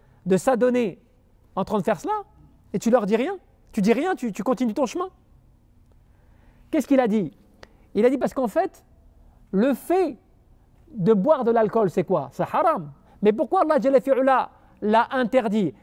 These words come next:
Parce que cela, yani, c'est min asbab, euh, yani, i'rad an dhikrillah. C'est quelque chose qui te détourne du rappel d'Allah.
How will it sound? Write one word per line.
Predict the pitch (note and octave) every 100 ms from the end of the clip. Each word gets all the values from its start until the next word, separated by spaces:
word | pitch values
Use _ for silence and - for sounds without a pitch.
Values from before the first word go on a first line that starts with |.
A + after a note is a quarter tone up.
| -
Parce | A3 -
que | A#3+
cela, | - B3 D#4+ F#4+ - _ _ G3+
yani, | G#3 F#3+ B3+ E4+
c'est | - B3 G3+
min | G#3 B3 -
asbab, | A3 F#3 F#3+ A#3+ D#4+ - - - - - - -
euh, | A3 G#3+ G3 G3 - G3
yani, | A3 A3 C4 -
i'rad | A#3+ B3 D4+ D4 D3 - - -
an | D#3 C4+ A#3+
dhikrillah. | F3+ - A#3 G#3 G3 D#3+ B2+ -
C'est | - G#3+
quelque | B3+ A3+
chose | A3 E4+ -
qui | B3+
te | C4
détourne | G#3 D3 C#4 - E4+ F4+ B3+
du | G#3
rappel | A#3+ A#3 B3+ G#3
d'Allah. | G3+ F3 D3+ A2